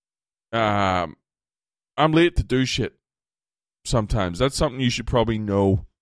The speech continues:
from me directly. It takes me a while to get around to shit sometimes. Okay, I, I was,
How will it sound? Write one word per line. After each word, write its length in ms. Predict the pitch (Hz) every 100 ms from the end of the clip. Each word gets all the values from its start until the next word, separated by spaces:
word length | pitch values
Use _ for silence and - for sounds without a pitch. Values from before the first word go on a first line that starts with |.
| _ -
from 380 | - 107 95
me 300 | 95 82 78 _ _ _ _ _ _ _ _ _ _ _ 120
directly. 540 | 104 87 - 87 76 -
It 140 | 101
takes 320 | 151 143 -
me 80 | 143
a 80 | 120
while 280 | 117 110 107
to 60 |
get 200 | 92 98
around 340 | 95 90 90 90
to 80 | 90
shit 300 | - - -
sometimes. 640 | 85 82 82 60 - - _ _ _ _ _ _ _ _ _ _
Okay, 240 | _ 101 92
I, 100 | 104
I 140 | 98
was, 300 | 107 101 -